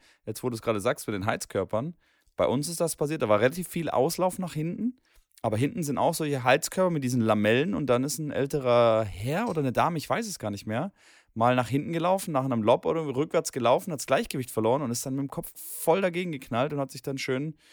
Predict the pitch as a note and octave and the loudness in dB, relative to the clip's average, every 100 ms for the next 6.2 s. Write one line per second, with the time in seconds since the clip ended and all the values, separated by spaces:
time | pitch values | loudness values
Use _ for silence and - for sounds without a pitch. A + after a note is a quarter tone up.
0 | - _ - - A#2 B2+ D3 D3 C3+ B2 | -20 _ -10 2 6 6 6 4 2 0
1 | A2+ A#2+ C#3 D3+ - F#2+ B2+ B2+ C3 - | 2 4 4 4 0 0 0 -2 -4 -2
2 | A2 C#3 D3 C#3 C3+ C3+ C3 D3+ F3+ - | 0 0 -2 -6 -4 -4 -6 -6 -8 -4
3 | C3 A#2 G2+ G2+ G#2 A#2 B2+ A#2+ A2+ A2+ | -2 -2 -4 -6 -2 -2 -4 -6 -4 -2
4 | A2+ A2 A2+ _ _ _ _ - G#2+ G#2 | -2 -4 -6 _ _ _ _ -12 -8 -4
5 | G#2+ A2 G#2 G2+ F2+ G#2+ G#2+ G#2 G#2 G2+ | -4 -4 -6 -6 -6 -6 -6 -6 -8 -8
6 | G2+ | -10